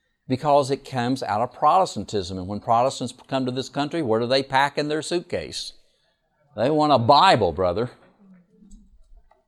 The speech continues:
The nine-, the seventeen ninety-three French Revolution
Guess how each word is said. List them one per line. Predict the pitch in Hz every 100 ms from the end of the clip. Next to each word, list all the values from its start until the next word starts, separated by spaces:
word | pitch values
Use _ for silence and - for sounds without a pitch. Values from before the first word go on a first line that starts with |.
| _ _ _ _ _ _ _ _ _ _ _ _ _ _ _ _ _ _ _ _ _ _ _ _ _ _ _ -
The | 165
nine-, | 170 233 302 -
the | 165
seventeen | - - 294 311 233 240 214
ninety-three | 208 208 190 156 - - 180 233 285 165 95 101 120 _ _ _ _ _ _ - _ _
French | - 165 302 277 -
Revolution | 113 98 95 92 87 - 90 127